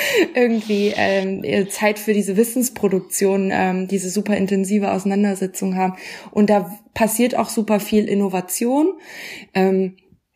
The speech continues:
und die nehmen wir dann irgendwie mit in die Praxis und müssen gucken, wie können wir das so verhandeln in unserer feministischen Bewegung, die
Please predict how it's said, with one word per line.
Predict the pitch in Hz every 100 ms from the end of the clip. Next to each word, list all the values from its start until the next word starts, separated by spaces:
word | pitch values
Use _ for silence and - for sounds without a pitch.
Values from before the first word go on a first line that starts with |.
| _ - -
und | 214
die | 233
nehmen | 240 233
wir | 220
dann | 202 202
irgendwie | 214 220
mit | 214 208
in | 208 208
die | 196
Praxis | - 233 - 220 214
und | 196
müssen | 208 208 208
gucken, | - 220 220 202 196 - - - -
wie | - 226 226 214 214 214 _
können | - 220 214
wir | 196
das | 190 -
so |
verhandeln | 202 208 202 226 220 196 196 - -
in | 220 220
unserer | 214 214 - 190
feministischen | 214 202 202 214 214 214 208
Bewegung, | 185 185 208 220 220 190 190
die | 196 196 196